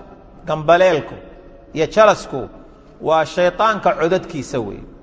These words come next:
Sidaa awgeed baa goobaha waxbarashada iyo, iyo si kaleba in loo isticmaalo aanay bannaanayn. Jalasku waa shaytaanka mazaamiirtiisa iyo codadka uu jecel yahay weeyaan. Aqwaasha saxaabada markaynu fiirinno,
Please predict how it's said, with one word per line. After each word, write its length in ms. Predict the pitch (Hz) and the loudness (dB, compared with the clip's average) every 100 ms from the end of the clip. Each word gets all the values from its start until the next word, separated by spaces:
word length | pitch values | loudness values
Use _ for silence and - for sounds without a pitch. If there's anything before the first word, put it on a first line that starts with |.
| - | -20
Sidaa 280 | - 226 220 | -6 2 4
awgeed 240 | 214 202 | 4 -2
baa 180 | 165 180 | 2 2
goobaha 400 | 151 175 208 180 | 4 4 6 6
waxbarashada 640 | 170 143 160 151 151 170 147 | 4 2 0 2 -2 -2 -2
iyo, 260 | 135 123 - - - - - - | -4 -8 -10 -20 -20 -20 -20 -14
iyo 160 | - 165 | -2 0
si 180 | - 208 | 0 -2
kaleba 300 | - 180 180 | 2 2 2
in 60 | |
loo 160 | 165 196 | 0 0
isticmaalo 760 | 185 170 156 165 156 147 131 101 - - | 0 -6 -8 0 2 2 0 -4 -12 -4
aanay 240 | 156 147 | -4 -4
bannaanayn. 580 | 127 139 139 135 147 127 - - - - - | -2 -2 0 0 0 -2 -10 -18 -20 -20 -8
Jalasku 760 | 131 208 190 - 202 208 196 - - - - 156 | 4 6 6 2 -2 -2 -2 -6 -14 -18 -14 -2
waa 420 | 160 170 170 160 - - - | 2 4 4 2 0 -18 -20
shaytaanka 880 | - - 170 170 190 180 147 160 151 - - - - | -12 -4 -2 0 2 2 0 0 0 0 -12 -20 -14
mazaamiirtiisa 840 | 131 131 165 160 190 214 - 170 160 | -6 0 2 2 -2 -6 -8 -10 -4
iyo 120 | 165 | -2
codadka 360 | 139 185 185 165 | 2 2 0 -4
uu 120 | 147 | -4
jecel 300 | 127 143 151 | -8 -6 -6
yahay 280 | 139 123 127 | -4 -4 -4
weeyaan. 380 | 117 107 98 - - - - - - - _ - - - - - - - - | -6 -8 -10 -16 -20 -20 -20 -20 -20 -20 _ -20 -20 -20 -20 -20 -20 -16 -2
Aqwaasha 440 | 175 214 269 240 | 2 6 4 2
saxaabada 600 | 226 202 - 202 220 214 | -2 -6 2 4 4 2
markaynu 380 | 208 214 214 160 | 0 0 -2 -4
fiirinno, 500 | - 147 123 117 104 | -6 -8 -8 -10 -14